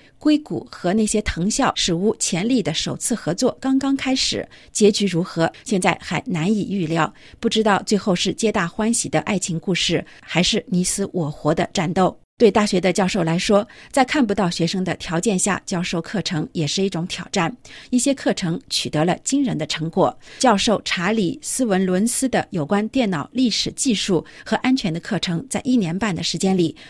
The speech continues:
就吸引了世界各地近十四万学生注册在网上学习，其中十分之一的人都得到了听课证书。这和大学校园里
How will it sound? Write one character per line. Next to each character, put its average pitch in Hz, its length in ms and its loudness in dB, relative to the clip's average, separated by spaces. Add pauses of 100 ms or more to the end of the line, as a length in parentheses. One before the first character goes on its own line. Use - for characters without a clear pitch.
就 202 100 0
吸 220 220 2
引 156 120 0
了 165 200 0
世 - 180 -2
界 175 160 0
各 196 180 -2
地 190 280 -4
近 180 280 -2
十 - 160 -2
四 226 160 2
万 175 160 0
学 156 160 -2
生 202 260 0
注 214 200 -4
册 - 260 -4
在 - 180 -6
网 147 200 -6
上 185 180 -2
学 165 140 -2
习， 170 320 2 (340)
其 220 140 2
中 240 220 6
十 - 180 0
分 262 160 4
之 269 140 0
一 262 120 2
的 165 120 0
人 156 260 0
都 214 100 2
得 151 160 -4
到 165 160 -2
了 156 120 -2
听 202 200 -2
课 190 160 -4
证 180 200 -2
书。 254 280 2 (480)
这 226 140 6
和 180 200 2
大 190 220 -2
学 170 160 0
校 180 220 0
园 165 240 0
里 165 180 0